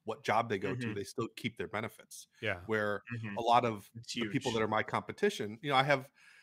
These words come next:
Speaker 1: for, so for the, the movie industry, so we're mainly props and costumes, right? And so the prop
Speaker 2: Mm-hmm.
Speaker 1: union is the forty-four, and the costume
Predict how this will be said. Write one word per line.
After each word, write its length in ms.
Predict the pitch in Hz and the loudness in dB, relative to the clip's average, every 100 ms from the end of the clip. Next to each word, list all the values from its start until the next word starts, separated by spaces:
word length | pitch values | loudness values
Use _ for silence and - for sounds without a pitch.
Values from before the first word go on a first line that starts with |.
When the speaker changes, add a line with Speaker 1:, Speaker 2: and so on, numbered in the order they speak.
| _ _ | _ _
Speaker 1:
for, 360 | 196 185 - _ _ _ _ _ _ _ _ - | 2 2 0 _ _ _ _ _ _ _ _ -6
so 200 | - 131 | -2 0
for 140 | 139 | 2
the, 240 | 123 117 113 | 2 0 0
the 60 | 135 | 0
movie 300 | 143 131 120 | 2 2 2
industry, 460 | 104 - 104 98 | 0 -6 -6 -6
so 140 | - 107 | -6 -6
we're 320 | 110 110 104 - | -2 -2 -2 -6
mainly 720 | 120 151 160 156 139 123 120 _ - | -4 0 0 -2 -4 -6 -8 _ 2
props 300 | 123 120 113 | 2 2 -4
and 80 | |
costumes, 500 | - 87 - - - | -6 -8 -8 -18 -12
right? 220 | 101 110 113 _ _ _ - | -4 -4 -6 _ _ _ -16
And 100 | 110 | -6
so 140 | 110 | -4
the 100 | 101 | -4
prop 300 | - 135 127 | 0 2 2
Speaker 2:
Mm-hmm. 180 | 113 113 | 0 -6
Speaker 1:
union 500 | 120 117 113 107 110 | -6 -4 -4 -4 -6
is 160 | 107 98 | -8 -10
the 60 | 98 | -10
forty-four, 640 | 113 104 98 104 90 90 | -8 -6 -8 -8 -10 -12
and 80 | 90 | -16
the 40 | - | -6
costume 640 | 117 110 - 104 98 | -2 -2 -4 -8 -8